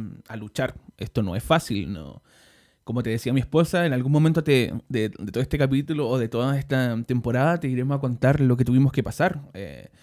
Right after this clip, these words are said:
ya sea desde el, las discusiones con la banquetera <laughs> hasta, eh, las discusiones familiares. Eh, tuvimos que pasar por todas, por todo,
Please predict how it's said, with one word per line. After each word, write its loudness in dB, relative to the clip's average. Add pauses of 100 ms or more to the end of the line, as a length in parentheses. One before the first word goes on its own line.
(760)
ya -2
sea 2
desde 0
el, -4 (420)
las 0
discusiones 4
con 8
la 10
banquetera 4 (540)
<laughs> -20
hasta, 4
eh, 0
las 4
discusiones 8
familiares. 4 (220)
Eh, -10
tuvimos 4
que 4
pasar 0
por -12
todas, 2 (480)
por -4
todo, 4